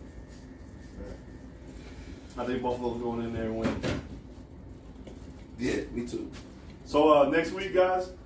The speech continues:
Speaker 1: we're gonna start bringing back, uh, N B A. You know, we're focusing on the playoffs 'cause that's the hot thing right now. Also, stay tuned, uh, as football starts to wind down.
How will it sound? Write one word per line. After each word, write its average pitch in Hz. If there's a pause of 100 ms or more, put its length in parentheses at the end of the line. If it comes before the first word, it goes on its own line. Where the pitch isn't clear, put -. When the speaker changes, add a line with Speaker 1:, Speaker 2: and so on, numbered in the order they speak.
(140)
Speaker 1:
we're 131
gonna 139
start 143
bringing 147
back, 143
uh, 123
N 139
B 156
A. 156
You -
know, 131
we're 135
focusing 135
on 135
the 127
playoffs 135
'cause 135
that's 131
the 127
hot 131
thing 131
right 127
now. 123 (260)
Also, 151
stay 143
tuned, 165 (360)
uh, 123
as 131
football 160
starts 151
to 139
wind 147
down. 165